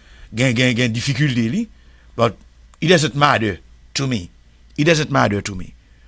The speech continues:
Monsieur, c'est un nègre, pour moi-même, qui marquait Se vre ke gon bout good job tou, ke, an di ke, euh,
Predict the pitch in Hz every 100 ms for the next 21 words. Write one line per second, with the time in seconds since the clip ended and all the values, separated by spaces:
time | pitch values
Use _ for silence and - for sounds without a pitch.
0 | - - - - 120 - 185 185 180 170
1 | 160 151 156 185 170 139 110 - - -
2 | 139 143 170 190 170 - - - - 196
3 | 156 147 185 180 - - 262 202 - -
4 | - - 139 110 143 135 123 127 156 120
5 | 139 107 123 101 220 175 - 131 117 -
6 | - - - - 123 123 107 113 107 95
7 | - - 104 101